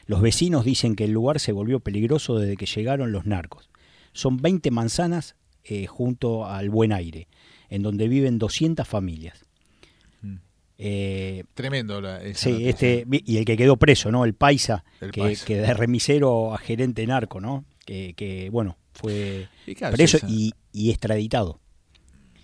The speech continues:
Speaker 1: Sí, la verdad que es un
Speaker 2: Ese,
Speaker 1: tema,
Speaker 2: eh,
Speaker 1: es,
Speaker 2: ese
Speaker 1: es
Speaker 2: negocio,
Speaker 1: muy
Speaker 2: un
Speaker 1: triste.
Speaker 2: negocio tremendo, ¿no? Para la gente que, que
Speaker 1: Y, y eso me
Speaker 2: participa.
Speaker 1: parece, hay tanto dinero en el medio que terminan comprando a cualquiera,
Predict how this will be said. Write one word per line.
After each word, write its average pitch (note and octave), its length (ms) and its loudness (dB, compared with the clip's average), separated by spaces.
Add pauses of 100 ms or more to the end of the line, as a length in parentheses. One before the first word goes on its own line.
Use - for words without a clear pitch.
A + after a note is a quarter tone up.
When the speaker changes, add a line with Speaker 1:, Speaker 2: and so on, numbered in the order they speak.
(760)
Speaker 1:
Sí, B2 240 4
la A#2 140 4
verdad D#3 160 6
que C#3+ 80 2
es - 120 0
un C#3 100 0
Speaker 2:
Ese, B2 120 4
Speaker 1:
tema, G2+ 320 0 (220)
Speaker 2:
eh, C3 80 0
Speaker 1:
es, G2+ 260 0
Speaker 2:
ese A#2+ 340 -2
Speaker 1:
es A2+ 60 -4
Speaker 2:
negocio, A#2+ 340 2
Speaker 1:
muy D#3 100 6
Speaker 2:
un G2+ 100 -6
Speaker 1:
triste. B2 220 -2
Speaker 2:
negocio A#2 420 -2
tremendo, F#2+ 640 -8
¿no? G2 200 -16
Para F2 200 -12
la E2+ 80 -12
gente G2 340 -8
que, E2+ 320 -10
que A#2 100 -6 (120)
Speaker 1:
Y, C3+ 120 4
y G#3 40 8
eso - 180 4
me G#2+ 100 6
Speaker 2:
participa. A2 360 4
Speaker 1:
parece, - 120 -4
hay C#3 60 2
tanto F#3 360 2
dinero C3 300 4
en B2 60 4
el A#2+ 100 2
medio G2+ 300 2
que G#2+ 120 -2
terminan C#3+ 380 0
comprando A2+ 800 0
a G#2 300 -8
cualquiera, F3+ 440 0